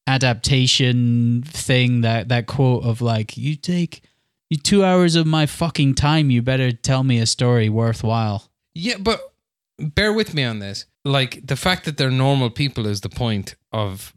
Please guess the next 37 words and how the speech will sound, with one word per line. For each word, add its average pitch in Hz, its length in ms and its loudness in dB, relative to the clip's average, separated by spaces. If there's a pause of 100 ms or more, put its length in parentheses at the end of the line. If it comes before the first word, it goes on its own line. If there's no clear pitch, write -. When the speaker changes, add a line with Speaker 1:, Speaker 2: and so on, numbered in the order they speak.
Speaker 2:
making 110 480 -2
a 101 180 -2
big 101 280 -4
extravagant 98 760 -4
musical 107 460 -4
around 90 300 -4
them, 85 200 -8
and 131 160 -2
it 113 100 -4
being 135 260 0
such 123 320 -2
a 104 200 -4 (320)
lame 117 400 2
ass 101 540 -2
sort 107 300 -2
of 98 260 -4
fight. 117 400 -4 (160)
Speaker 1:
I 135 60 -2
just 165 180 2
think 160 200 2
those 135 320 4
two 123 480 4 (400)
shouldn't 120 420 2
have 110 120 -6
been 113 240 0
the 101 100 -2
two. 107 380 0 (260)
Nothing 233 400 4
against 202 360 2
Frederick 156 400 2
Forrest. 131 560 2
I, 117 140 2
I 117 180 0
like 123 300 0
him 131 180 2
as 120 100 2
Chef 117 640 -2